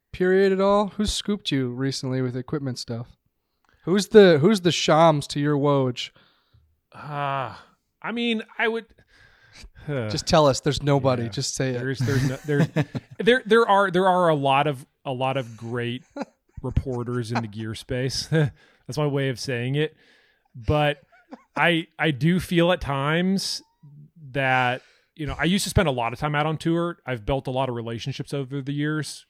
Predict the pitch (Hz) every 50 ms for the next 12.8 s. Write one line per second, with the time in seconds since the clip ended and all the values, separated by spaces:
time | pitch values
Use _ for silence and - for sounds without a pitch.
0 | _ _ 131 113 127 113 131 131 131 127 131 117 131 127 127 120 117 117 120 117
1 | 120 123 123 127 127 120 123 120 113 110 - - - - 120 117 - - - -
2 | 131 123 127 131 131 104 107 104 - 123 120 - - - 123 123 127 127 - -
3 | - - - 127 120 113 107 - _ - _ _ _ _ _ _ _ - 135 123
4 | 120 123 117 - - 139 131 127 - - - - 123 131 127 120 113 - - 127
5 | 127 117 120 113 - 139 127 123 113 - - 131 123 113 120 117 117 120 127 135
6 | 147 143 - _ _ _ _ _ _ _ _ _ _ 143 147 131 165 180 190 196
7 | 196 202 196 202 - _ _ _ _ _ _ _ _ - 135 139 131 160 175 175
8 | 160 123 117 120 127 143 165 - - - 139 131 117 95 - - _ _ _ _
9 | _ _ _ _ _ _ _ _ - 131 170 190 175 156 - - 156 175 196 180
10 | 147 143 151 147 - 110 101 95 - - _ - 127 170 220 247 254 233 - _
11 | _ _ _ _ - 175 214 - - - - 196 214 226 247 247 233 220 - 220
12 | 170 160 170 165 180 170 147 165 165 175 165 139 160 143 120